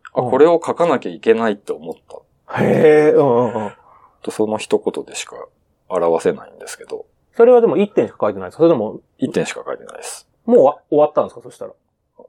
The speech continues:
Speaker 1: 今のところは終わってます。
Speaker 2: <laughs> うーん。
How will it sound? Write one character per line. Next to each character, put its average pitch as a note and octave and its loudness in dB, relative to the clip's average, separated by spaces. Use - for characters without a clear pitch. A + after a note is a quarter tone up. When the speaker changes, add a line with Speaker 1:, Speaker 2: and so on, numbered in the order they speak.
Speaker 1:
今 F2 -6
の E2 -2
と F2+ -2
こ F#2 2
ろ G#2 2
は F2+ 2
終 - -12
わ - -8
っ - -16
て - -18
ま - -20
す。 - -20
Speaker 2:
<laughs> - -18
う D#3 -2
ー G3+ 4
ん。 F#3+ -4